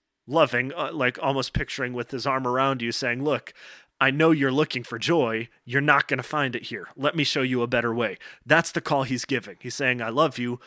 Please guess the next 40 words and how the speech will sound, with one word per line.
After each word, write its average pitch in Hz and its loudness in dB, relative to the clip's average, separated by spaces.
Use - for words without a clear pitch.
Follow 135 0
me. 135 -6
Just 135 -6
give 151 2
it 131 -8
to 147 -6
me." 131 -4
Um, 117 -4
that's 165 0
what 147 -8
Christ - -4
is 117 -8
saying. 101 -6
So, 113 0
run 165 2
to 170 -2
the 147 -2
blood 127 -2
of 117 -8
Christ, 107 -10
run 135 -2
to 151 -4
his 147 -2
love, 117 -4
and, 131 -2
and 123 -8
think 135 -2
about 127 -2
how 139 0
much 135 -2
we 139 0
don't 143 -2
deserve 165 -4
it 110 -12
and, 120 -6
and 135 -6
how 123 0
scandalous 135 -2
grace 143 0
is. 170 -4